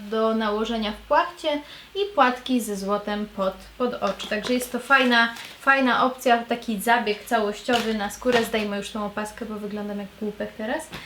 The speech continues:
To, co odróżnia te maski od innych, jest to, że po prostu, no, macie taki cały pakiet w, w jednym opakowaniu, więc faktycznie można sobie zadbać o wszystkie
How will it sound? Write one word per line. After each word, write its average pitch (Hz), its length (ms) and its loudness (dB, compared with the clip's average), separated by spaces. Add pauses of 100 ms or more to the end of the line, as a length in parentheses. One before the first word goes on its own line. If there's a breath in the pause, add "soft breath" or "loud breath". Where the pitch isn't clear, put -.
(280 loud breath)
To, 330 140 4
co 339 180 2
odróżnia 285 500 4
te 262 100 0
maski 247 420 2
od 240 80 4
innych, 277 360 0
jest - 300 -4
to, 240 180 4
że 277 100 4
po 247 120 -2
prostu, 233 480 -4 (300)
no, 262 100 2
macie 269 300 4 (160)
taki 254 220 -2
cały 349 400 4
pakiet 320 420 2 (140)
w, 214 340 0 (920)
w 208 60 -8
jednym 220 340 0
opakowaniu, 208 680 -2
więc 214 420 -4
faktycznie 233 500 -6
można 220 260 -2
sobie 202 340 -4 (360 loud breath)
zadbać 220 480 2
o 214 100 -6
wszystkie - 560 -6